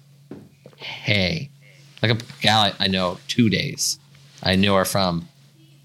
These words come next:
the, the day before I met her for the first time, and now, now running with her, I go,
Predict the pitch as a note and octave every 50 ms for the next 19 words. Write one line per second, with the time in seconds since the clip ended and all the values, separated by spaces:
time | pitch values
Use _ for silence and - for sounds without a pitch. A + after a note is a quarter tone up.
0 | - - - - G2 F#2+ F#2 F2+ E2+ E2+ E2+ E2 E2 - - _ _ - - -
1 | _ - - _ _ _ _ - D3 F2+ F2+ E2 F2 G2 G2 F#2 E2 F2+ E2 -
2 | - - G#2 G#2+ G#2+ - - F2+ F2 F2 F#2 - - G2+ G2+ - - F#2+ F2+ -
3 | - G2 F#2 - - G2 G2 G2+ G2 E2 E2 E2 E2 E2+ E2+ E2+ E2+ D#2+ E2+ E2
4 | F#2 F#2+ F2+ F2+ F2 F2+ F#2 F#2+ F#2+ F2 F2 E2+ - - - D#2 D2+ - E2+ E2
5 | E2+